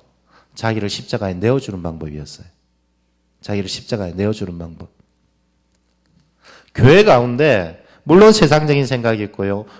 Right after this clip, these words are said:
교회 가운데 죄악이 있고요. 교회 가운데 정의롭지 못한 일이 있습니다. 그런데 그것을 채우기 위해서 똑같이 이렇게 당을 짓고 싸우기 시작하고요. 자기 의견을 내세우기 시작하고,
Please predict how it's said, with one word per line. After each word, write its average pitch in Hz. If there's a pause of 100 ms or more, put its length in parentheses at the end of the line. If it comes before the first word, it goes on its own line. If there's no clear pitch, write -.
(140)
교회 160
가운데 147
죄악이 117
있고요. 104
교회 135
가운데 139
정의롭지 180
못한 113
일이 98
있습니다. 87 (840)
그런데 202
그것을 202
채우기 208
위해서 120 (260)
똑같이 202
이렇게 135
당을 147
짓고 135
싸우기 170
시작하고요. 117 (240)
자기 180
의견을 165
내세우기 165
시작하고, 127